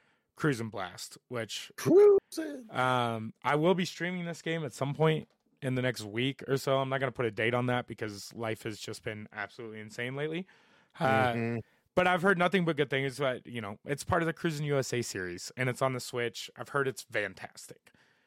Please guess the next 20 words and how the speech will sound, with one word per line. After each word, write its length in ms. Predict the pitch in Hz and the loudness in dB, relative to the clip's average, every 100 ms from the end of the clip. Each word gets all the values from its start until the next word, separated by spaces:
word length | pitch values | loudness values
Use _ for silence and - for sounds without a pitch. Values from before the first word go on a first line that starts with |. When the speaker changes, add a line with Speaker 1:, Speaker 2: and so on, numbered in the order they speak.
| _ - | _ -8
Speaker 1:
So 420 | - 117 110 107 _ | -2 -2 -2 -10 _
we're, 300 | 127 147 151 - | 2 4 4 2
we're 160 | 139 | -2
gonna 140 | 147 139 | 0 -2
play 240 | - 127 | 0 0
that. 300 | 117 117 - _ | 2 0 -4 _
But 300 | 113 127 123 | -4 -2 -2
yeah, 260 | - 185 117 - _ _ - | 2 2 2 -2 _ _ -6
I 120 | 127 | 0
actually, 460 | 139 - 160 147 123 _ _ _ _ _ - | 0 2 0 0 -2 _ _ _ _ _ -8
with 280 | 117 123 - | -2 -2 0
months 340 | 127 143 151 | 4 4 4
of 100 | 143 | 2
a 40 | 123 | 4
dry 220 | 120 131 | 4 4
spell 280 | 156 - 120 | 4 2 2
of 80 | 113 | 4
not 240 | 117 123 | 2 4
buying 260 | 123 127 117 | 4 2 2
games, 440 | 120 160 131 123 | 2 2 0 -4